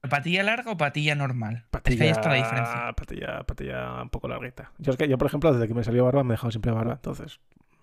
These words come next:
Speaker 2: nunca me he dejado patillas
Speaker 1: Claro,
Speaker 2: larguitas.
Speaker 1: es que, vamos a ver, bueno, ya, ya que estoy, pues, pues lo cuento. A mí me tardó un poquito en salir la barba, yo para los dieciocho, diecinueve, así es cuando me empezó a salir la barba normal.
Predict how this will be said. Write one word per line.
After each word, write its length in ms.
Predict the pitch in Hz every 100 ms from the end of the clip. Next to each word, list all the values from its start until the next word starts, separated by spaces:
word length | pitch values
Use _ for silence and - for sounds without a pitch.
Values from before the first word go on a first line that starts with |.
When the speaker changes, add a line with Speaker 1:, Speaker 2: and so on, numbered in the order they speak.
| 143
Speaker 2:
nunca 420 | 131 117 110 123
me 60 |
he 20 | 131
dejado 220 | 147 -
patillas 320 | - 139 135
Speaker 1:
Claro, 200 | 147 143
Speaker 2:
larguitas. 160 | 131 139
Speaker 1:
es 20 |
que, 320 | - 160 156 - _ _
vamos 420 | - 151 151 156 151
a 60 |
ver, 280 | 135 127 - _ _ _
bueno, 280 | 135 135 117
ya, 280 | 127 123 123
ya 140 | 127
que 60 | 127
estoy, 240 | 135 139
pues, 160 | 139 147 127
pues 100 | -
lo 80 | 110
cuento. 400 | 127 123 127 139 - - - _ _ _ _
A 80 | 139
mí 100 | 151
me 320 | 175 175 170
tardó 300 | 156 147 151
un 100 | 156
poquito 340 | 151 135 135 143
en 60 |
salir 220 | 143 127 131
la 120 | 131
barba, 320 | 131 135 139
yo 220 | 127 131
para 220 | 131 127
los 120 | 127 123
dieciocho, 1000 | 127 123 - 123 120 123 156 - - 156
diecinueve, 480 | 147 - 135 135 135
así 180 | 123
es 40 | 131
cuando 180 | 127 131
me 40 |
empezó 240 | 131 120
a 40 | 123
salir 220 | 127 131
la 80 | 123
barba 240 | 120 127
normal. 460 | 131 120 127 131